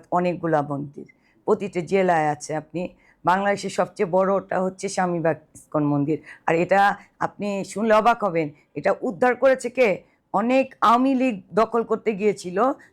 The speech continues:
উদ্ধার করেছে সাদ-, মেয়র সাদেক হোসেন কোকা, তিনি তখন মেয়র ছিলেন, তার পাশে আমরা কয়েকজন ছিলাম, আমরা কয়েকজন ছিলাম। আমি প্রতিনিয়ত, আহ, এদের সাথে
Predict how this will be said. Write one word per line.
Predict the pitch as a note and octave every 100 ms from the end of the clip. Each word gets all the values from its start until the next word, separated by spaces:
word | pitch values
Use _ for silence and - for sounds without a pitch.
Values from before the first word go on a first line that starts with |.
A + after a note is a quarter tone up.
| -
উদ্ধার | G3 - A3
করেছে | G3+ A3+ A3+ A#3
সাদ-, | - - F#3+
মেয়র | F#3
সাদেক | F3+ F#3 F3+ E3+
হোসেন | E3 D#3+ D#3+
কোকা, | D#3+ - - _ _ -
তিনি | F#3
তখন | F3+ F3 G#3
মেয়র | G3 G#3
ছিলেন, | - D#3+ C#3+ - _ _ -
তার | E3+
পাশে | - F#3+ -
আমরা | F3+ F3+
কয়েকজন | F3+ F#3 E3+ F3+
ছিলাম, | F3 D#3+ D3 C#3+ _ _ _ _ _ _ _ _ _ _ _ -
আমরা | E3+ F#3
কয়েকজন | G#3+ G3+ G#3 G#3+
ছিলাম। | G3 F3+ G3+ C#4 _ _ _ _
আমি | - F3+ F#3+
প্রতিনিয়ত, | A3+ A3+ B3+ B3 A3+
আহ, | A#3 A3+ C4 - - E3+ E3+ D#3+ -
এদের | G3 G3+
সাথে | - G3+ G3+ G3+ F#3+